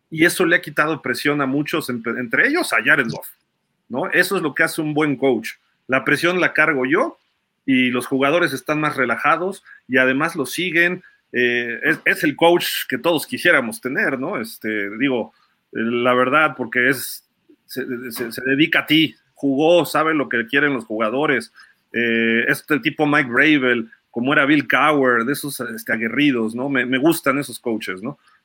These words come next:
Pe-, no, no como otros que traen sus lentecitos y se quedan así, y, ah, y el Madden me dijo que jugara tal cosa, eh, los analytics, etcétera, ¿no? Pero bueno,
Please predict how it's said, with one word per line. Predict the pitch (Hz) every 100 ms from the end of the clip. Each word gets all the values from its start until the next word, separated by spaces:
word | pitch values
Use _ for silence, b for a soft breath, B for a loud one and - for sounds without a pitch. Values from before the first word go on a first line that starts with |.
| _
Pe-, | 123 113
no, | 110 120 135
no | 156 151
como | 143 156
otros | 151 135
que | -
traen | 113 135 131
sus | 110
lentecitos | 110 110 117 - 170 180 165 - 139 120
y | 117
se | 120
quedan | 143 147 120
así, | 101 - 143 160 165 165 156
y, | 127 127 - -
ah, | 71 87 - 113
y | 135
el | 127
Madden | 143 160 143
me | 123
dijo | 123 - 139
que | 117
jugara | 120 120 135 151 123
tal | 135 131
cosa, | 165 190 185 - 143 _ _ _ _
eh, | - 113
los | 117 113
analytics, | 120 123 143 170 160 131
etcétera, | 113 117 113 98
¿no? | 143 -
Pero | 127
bueno, | 160 120